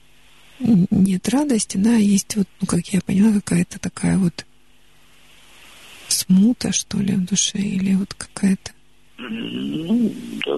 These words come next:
Speaker 2: такое, такое, как бы, тяжё-, тяжёлое какое-то вот чувство, ну, м,
Speaker 1: Безна-
Speaker 2: бремя того, что я кому-то что-то должен. Вот
Speaker 1: Мгм.
Speaker 2: такое, что ли, есть у меня.
Speaker 1: Это называется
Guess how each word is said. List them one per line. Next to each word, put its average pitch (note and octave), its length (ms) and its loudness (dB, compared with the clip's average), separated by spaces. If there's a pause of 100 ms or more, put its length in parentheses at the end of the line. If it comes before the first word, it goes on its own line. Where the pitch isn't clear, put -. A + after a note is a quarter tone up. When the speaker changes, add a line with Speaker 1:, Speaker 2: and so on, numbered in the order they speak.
Speaker 2:
такое, G#2+ 720 -2
такое, A2 600 -4 (120)
как G#2 180 0
бы, G2+ 200 0 (560)
тяжё-, B2 480 0
тяжёлое B2+ 640 0
какое-то A2 540 -2
вот G2 160 -4
чувство, F#2 720 -2
ну, F2 380 -6
м, F#2 560 0
Speaker 1:
Безна- - 120 2
Speaker 2:
бремя G#3+ 360 0
того, F#2+ 280 -2
что - 260 -4
я G2 180 0
кому-то G#2 400 -6
что-то - 360 -6
должен. - 460 -6
Вот G3 160 0 (220)
Speaker 1:
Мгм. G3+ 440 4 (360)
Speaker 2:
такое, - 500 -4
что - 280 -6
ли, - 180 -12 (220)
есть G#2+ 400 -6
у - 40 -10
меня. A#2 220 -8 (560)
Speaker 1:
Это G3 100 0
называется F#3+ 640 2